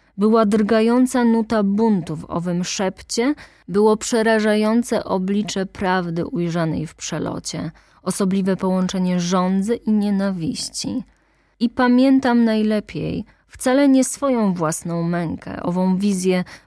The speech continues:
bezkształtnej szarzyzny przesiąkniętej fizycznym bólem i niedbałą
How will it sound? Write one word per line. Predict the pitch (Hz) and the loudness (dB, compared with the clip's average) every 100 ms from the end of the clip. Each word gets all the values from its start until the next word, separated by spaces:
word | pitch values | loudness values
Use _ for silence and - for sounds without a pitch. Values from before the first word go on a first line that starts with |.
| - | -2
bezkształtnej | 190 - - - - 196 190 - 175 175 | -2 -2 -8 -6 0 0 0 -4 -4 -4
szarzyzny | - 190 185 202 190 - - - | -2 -2 2 2 2 0 -6 -6
przesiąkniętej | - 175 160 160 170 160 160 160 | -8 -8 -6 -6 -6 -6 -6 -8
fizycznym | - 165 170 - 165 165 | -6 -4 -4 -4 -2 0
bólem | 170 165 156 165 | 0 0 0 0
i | 190 | 2
niedbałą | 202 185 180 170 170 170 | 2 2 0 0 -2 -4